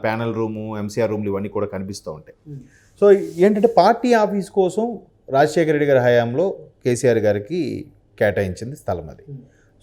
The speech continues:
Speaker 1: So కటకరించారు, అది కూడా మనకు ఒక మైసూర్ ప్యాలెస్ రేంజ్లో ఉంటుంది ఆ బిల్డింగ్, మీరు చూసారంటే ఆ,
Speaker 2: Hmm.
Speaker 1: ఆ డౌన్లో.
Speaker 2: అవును.
Speaker 1: So అందులో ఒక ఫ్లోర్లో, ఒక ఫ్లోర్లో ఒకవైపు, అది కూడా ఫ్లోర్ అంతా కాదు, ఒక పార్టీషన్లో టీ న్యూస్ నడిపించుకుంటున్నారు.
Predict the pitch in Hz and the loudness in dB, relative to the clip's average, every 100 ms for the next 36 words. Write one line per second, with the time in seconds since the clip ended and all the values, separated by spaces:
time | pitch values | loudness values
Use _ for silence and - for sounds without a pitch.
0 | 214 208 180 175 175 180 170 165 165 170 | 2 4 2 2 4 4 2 0 2 4
1 | 180 156 156 170 170 151 135 131 127 113 | 6 6 6 6 8 8 6 0 -2 0
2 | 123 139 160 151 143 139 135 151 156 156 | 0 4 4 6 6 4 4 4 6 6
3 | 139 135 117 104 113 120 104 85 113 110 | 4 0 -2 -2 0 0 -2 -6 -8 -4
4 | 98 85 71 - 87 87 87 - _ 95 | -4 -4 -10 -8 -6 -4 -6 -10 _ -6
5 | 90 92 107 101 - _ - 151 139 - | -4 -2 -4 -6 -10 _ -18 -14 -14 -18
6 | _ _ _ 202 175 190 233 262 226 196 | _ _ _ 2 2 2 4 6 6 4
7 | 190 185 202 208 233 233 170 - - 123 | 4 2 4 6 8 6 2 0 -6 -6
8 | 131 147 180 226 147 165 190 202 127 131 | 0 4 6 6 4 6 4 6 4 4
9 | 139 117 107 113 127 120 117 113 180 147 | 4 2 0 0 0 -2 0 -2 -2 -4
10 | 127 117 117 - 127 180 180 120 - _ | -2 -2 -4 -12 -12 -8 -6 -8 -12 _
11 | - 135 135 135 123 101 95 82 90 80 | -6 -4 -2 -4 -6 -6 -8 -16 -20 -18
12 | 85 85 208 | -14 -12 -12